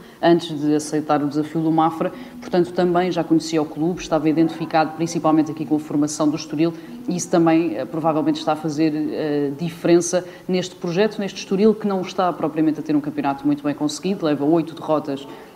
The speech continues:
em doze jornadas, mas que tem aqui este ânimo de estar pela primeira vez na fase final, na Final Four da Taça da Liga, de poder aspirar chegar a uma final da Taça da Liga, portanto disputar, eh, um título,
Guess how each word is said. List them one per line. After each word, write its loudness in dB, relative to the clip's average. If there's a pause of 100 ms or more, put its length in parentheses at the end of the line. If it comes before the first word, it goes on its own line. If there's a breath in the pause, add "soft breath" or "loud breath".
(100)
em 6
doze 0
jornadas, 0
mas -6
que -16
tem -2
aqui -4
este 0
ânimo 2 (200 loud breath)
de -14
estar 2
pela 0
primeira 2
vez -4
na -4
fase -2
final, 0
na -6
Final -2
Four 0
da 0
Taça -2
da -2
Liga, 2
de -4
poder 0
aspirar -2 (240 loud breath)
chegar 2
a 4
uma 2
final 2
da -4
Taça -2
da 2
Liga, 0
portanto -2
disputar, -2
eh, 0
um 2
título, 0